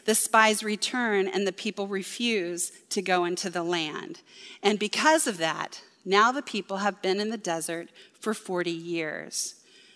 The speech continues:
Thereafter, we'll be entering the promised land.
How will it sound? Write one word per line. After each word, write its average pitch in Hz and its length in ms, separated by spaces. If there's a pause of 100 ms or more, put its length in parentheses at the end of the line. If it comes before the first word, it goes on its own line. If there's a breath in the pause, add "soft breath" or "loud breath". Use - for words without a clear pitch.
(140 soft breath)
Thereafter, 190 1080 (260 loud breath)
we'll 196 100
be 196 320
entering 175 720 (240)
the 190 140
promised 185 500
land. 160 380